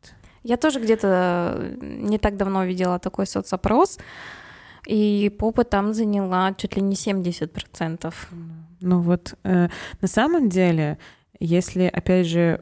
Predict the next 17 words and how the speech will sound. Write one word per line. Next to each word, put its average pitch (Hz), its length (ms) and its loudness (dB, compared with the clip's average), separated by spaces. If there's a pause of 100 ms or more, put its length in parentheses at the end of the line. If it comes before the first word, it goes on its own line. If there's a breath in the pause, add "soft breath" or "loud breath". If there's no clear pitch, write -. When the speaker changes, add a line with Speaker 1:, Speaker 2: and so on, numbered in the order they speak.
(200)
Speaker 2:
у-, - 280 -4
углубившись 185 760 0
в 165 100 -2
науку, 175 720 2
то 180 100 0
это 208 200 2
как-то 220 320 -2
на 202 120 2
инстинктивном 190 800 2
Speaker 1:
<clears throat> 185 40 6
Speaker 2:
уровне 160 600 2
идёт, 175 500 2 (160)
э, 180 100 0
с - 80 -2
точки - 300 -8
зрения, 175 480 2
что, 170 560 2